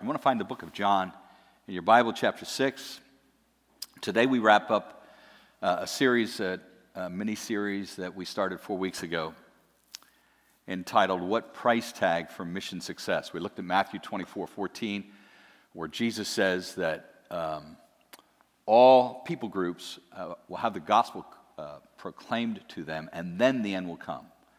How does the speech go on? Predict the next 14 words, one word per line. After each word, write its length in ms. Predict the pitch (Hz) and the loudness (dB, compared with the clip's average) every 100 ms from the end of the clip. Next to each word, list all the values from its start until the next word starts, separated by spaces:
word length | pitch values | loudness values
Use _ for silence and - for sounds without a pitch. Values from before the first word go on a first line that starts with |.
| _ _ _ _ | _ _ _ _
And 140 | 87 80 | -14 -6
so 140 | 120 | -2
there's 220 | 101 101 | -2 -2
a 80 | 92 | -4
sense 420 | - - 143 87 | -4 2 0 0
that 160 | - 85 | -10 -6
Jesus' 500 | 120 127 110 87 - - - _ | -2 -2 -4 -8 -10 -20 -20 _
return 720 | 92 95 - - 160 101 92 - - - | -8 -6 -6 -2 0 0 -2 -10 -20 -2
awaits 760 | 101 104 110 135 87 - - - 95 87 | 0 0 2 2 0 -4 -14 -14 -12 2
that, 560 | 110 117 - - - - _ _ _ _ | 4 4 0 -14 -20 -20 _ _ _ _
uh, 380 | 90 87 82 - - | -2 0 0 -4 -10
work 500 | 95 104 117 - - - - _ _ _ - - | -2 4 4 4 -12 -20 -20 _ _ _ -18 -6
by 120 | 87 | -6
the, 320 | 80 78 78 | -4 -8 -8